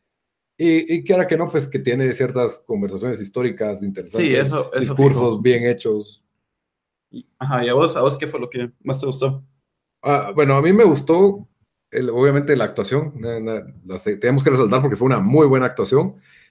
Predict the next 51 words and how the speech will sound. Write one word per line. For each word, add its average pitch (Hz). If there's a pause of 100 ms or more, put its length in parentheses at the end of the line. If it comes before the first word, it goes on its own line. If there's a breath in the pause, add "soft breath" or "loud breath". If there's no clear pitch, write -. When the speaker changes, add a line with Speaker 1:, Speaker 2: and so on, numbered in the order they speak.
(540 soft breath)
Speaker 1:
Eh, 117 (100)
me 131
gustó 160
que 175 (140)
presentó 131 (800)
una 180
es 190
la, 127
la, 117
la 123
relación 117
entre 135
el 113
asistente 143
de 151
Churchill 147
y 117
él. 180 (300)
Speaker 2:
Sí. 143
Speaker 1:
Es 123
una, 135
es, -
que 127
es 117
una 147
persona 127
normal, 131
común 135
y 135
corriente 127
entrando. 117
Speaker 2:
Que 147
yo 175
no 226
estoy 196
muy 165
seguro 156
si 135
fue, 131
si, 113
si 123
eso 123
es 113
verídico, 117
la 101
Speaker 1:
Mm, -
Speaker 2:
verdad. 123
Speaker 1:
probablemente 240
Speaker 2:
O -
sea, 165
lo 175